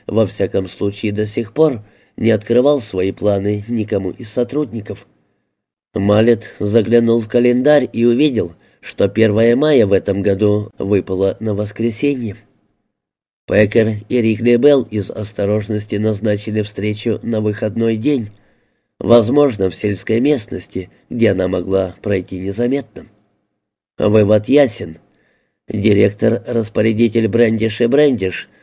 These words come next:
собирался тайком от своих работодателей передать информацию другой стороне в переговорах,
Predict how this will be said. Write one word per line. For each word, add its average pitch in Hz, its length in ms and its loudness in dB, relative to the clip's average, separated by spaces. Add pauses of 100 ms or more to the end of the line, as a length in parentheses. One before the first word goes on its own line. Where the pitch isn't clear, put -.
собирался 107 640 2
тайком 117 520 0
от 104 120 -8
своих 101 340 -2
работодателей 107 920 0 (320)
передать 104 520 2
информацию 113 800 0
другой 127 400 4
стороне 101 500 -2
в 104 60 -6
переговорах, 117 760 0